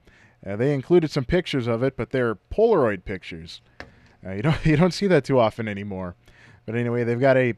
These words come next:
picture of it. It looks like a nice little cannon. It's red and blue in color.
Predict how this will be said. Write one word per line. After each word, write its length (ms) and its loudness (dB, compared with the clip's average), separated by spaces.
picture 320 0
of 140 6
it. 120 4
It 140 -10
looks 220 0
like 120 2
a 60 2
nice 260 2
little 180 0
cannon. 400 -2
It's 140 -8
red 260 2
and 140 -4
blue 300 0
in 100 -4
color. 400 -2